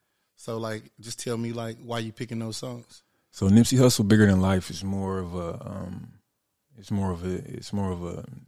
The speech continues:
Speaker 2: deep song for me.
Speaker 1: Okay.
Speaker 2: Um, I've battled with depression, so that song actually helped me get through a lot of, like, dark ass nights. So
Speaker 1: Mm-hmm.
Speaker 2: I don't know. It's just a, a inspirational ass song. So when I hear it, it just,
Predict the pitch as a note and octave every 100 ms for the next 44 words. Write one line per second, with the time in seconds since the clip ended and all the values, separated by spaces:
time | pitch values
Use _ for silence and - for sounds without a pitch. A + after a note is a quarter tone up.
0 | _ G2+ G#2 G2 - G2+ F#2 F2 F2+ F2+
1 | - - _ _ _ G#2+ _ _ _ -
2 | F#2 F2+ F#2 F2 - - - _ _ _
3 | _ _ _ _ - F2 F#2 G2 G2 F#2+
4 | F2 - G#2+ G#2 - F2 - F#2+ G2 G2
5 | G2+ - - G2 F#2 - A2+ G#2 G2 F#2
6 | F#2+ F#2+ F#2+ F#2+ F2+ F2+ F#2+ - F2+ F2
7 | F2 - - - - - A2+ G2+ F#2+ -
8 | F#2 F#2 - G#2+ F#2 - - - - G2+
9 | G2+ G2 _ _ _ _ _ _ _ _
10 | _ _ - A#2+ B2 C3+ G#2+ G2 G2+ -
11 | F2 - - - - - - A2 - F#2
12 | G2+ G2 F#2 F2+ F2 F2 - G2+ G2+ F#2
13 | - G2 F#2 F#2 G2 G2+ F#2 F2+ F#2 F2+
14 | F2+ - -